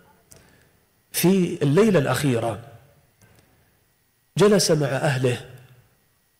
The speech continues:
وذكر ابنه أنه كان مستقر الحالة، منشرح الصدر،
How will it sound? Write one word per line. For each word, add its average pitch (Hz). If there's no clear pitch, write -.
وذكر 143
ابنه 151
أنه 208
كان 190
مستقر 185
الحالة، 143
منشرح 160
الصدر، 160